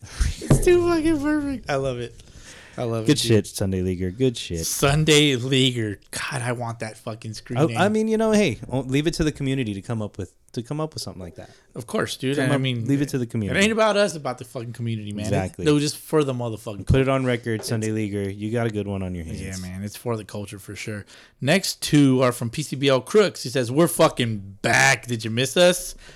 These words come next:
Speaker 1: On the real, though, does a win streak carry over from the season before?
Speaker 2: Yeah, why not? You know, why not? Does a win streak count, like, in the standings?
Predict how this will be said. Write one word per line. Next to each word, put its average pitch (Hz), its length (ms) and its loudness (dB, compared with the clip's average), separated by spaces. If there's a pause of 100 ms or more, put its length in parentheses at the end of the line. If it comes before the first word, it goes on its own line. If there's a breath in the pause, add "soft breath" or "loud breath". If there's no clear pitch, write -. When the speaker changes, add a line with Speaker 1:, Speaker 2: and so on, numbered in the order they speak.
(100)
Speaker 1:
On 147 160 2
the 135 80 2
real, 127 240 4
though, 123 240 4
does 117 320 0
a 113 140 0
win 139 260 0
streak 120 560 -2
carry 135 320 -2
over 123 320 -2
from 113 200 -6
the 107 60 -8
season 110 300 -6
before? 131 560 -12
Speaker 2:
Yeah, 294 200 -4
why 349 180 -2
not? 185 400 -4 (240)
You 143 160 -4
know, 160 380 -2
why 185 180 -2
not? 175 320 -2 (440)
Does 123 200 2
a 120 60 4
win 127 220 0
streak 131 300 -4
count, 143 440 0
like, 110 360 0
in 107 80 -2
the 90 100 -6
standings? 165 640 -4